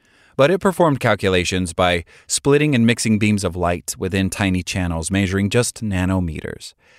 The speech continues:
An underlying silicon chip orchestrates the functioning of the photonic part and also provides temporary memory storage. Light Matter plans to start shipping its first light-based A I chip,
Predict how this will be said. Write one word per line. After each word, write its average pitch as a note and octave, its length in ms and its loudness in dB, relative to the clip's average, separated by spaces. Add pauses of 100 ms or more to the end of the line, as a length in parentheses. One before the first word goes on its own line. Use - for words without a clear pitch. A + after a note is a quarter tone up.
(380)
An B2 140 2
underlying B2+ 480 4
silicon G#2 460 0
chip G#2+ 200 0
orchestrates A2 800 -2
the F2 120 -8
functioning F#2+ 580 -2
of F#2+ 220 -8
the F2+ 80 -6
photonic A2 580 -2
part D2 260 -4
and F2+ 160 -4
also G2+ 300 0
provides F2 500 -2
temporary E2+ 600 -4
memory E2+ 360 -4
storage. - 560 -10 (1080)
Light E3+ 220 2
Matter G3 260 4
plans B2 440 2
to A#2+ 100 -6
start - 320 2
shipping G#2 340 0
its F2+ 220 -2
first - 400 0
light-based F#2 520 0
A F#2+ 180 0
I F2 160 0
chip, - 340 -10